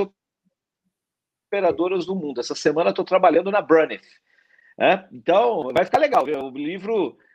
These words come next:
é, provavelmente vai sair em, em, em dois tomos. Vai ser uma enciclopédia do Boeing sete dois sete.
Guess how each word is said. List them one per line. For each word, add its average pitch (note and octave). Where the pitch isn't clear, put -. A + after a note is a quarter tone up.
é, D3+
provavelmente G#3
vai G3+
sair G3
em, D3+
em, C#3
em C#3+
dois G3
tomos. -
Vai C3+
ser -
uma F#3+
enciclopédia D#3+
do D#3
Boeing D3+
sete D3
dois C#3+
sete. -